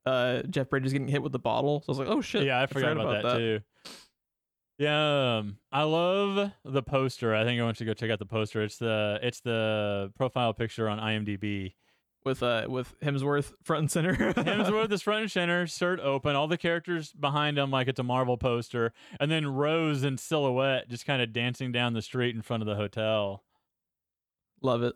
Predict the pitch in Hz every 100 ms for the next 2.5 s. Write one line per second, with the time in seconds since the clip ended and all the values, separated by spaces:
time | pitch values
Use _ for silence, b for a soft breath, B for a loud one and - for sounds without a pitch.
0 | - 123 120 123 120 131 113 - 117 117
1 | 110 110 113 117 110 110 104 101 101 104
2 | 107 107 101 104